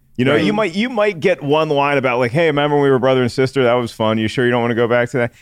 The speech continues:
Speaker 1: And she's just ready to wreck your planet. At least with Loki, even though he's thinking three steps ahead of you,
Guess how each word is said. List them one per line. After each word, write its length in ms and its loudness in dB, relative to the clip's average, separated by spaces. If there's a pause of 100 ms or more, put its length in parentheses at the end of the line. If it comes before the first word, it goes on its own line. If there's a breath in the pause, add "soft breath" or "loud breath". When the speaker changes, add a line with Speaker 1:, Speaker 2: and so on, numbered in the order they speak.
(160 loud breath)
Speaker 1:
And 180 -2
she's 320 -4
just 220 -4
ready 240 2
to 80 0
wreck 400 -4
your 100 -2
planet. 520 -4
At 100 -4
least 220 -6
with 180 -2
Loki, 560 -2 (240 loud breath)
even 240 -2
though 160 0
he's 380 -2
thinking 340 -2
three 200 -2
steps 260 -2
ahead 260 -2
of 140 -2
you, 200 0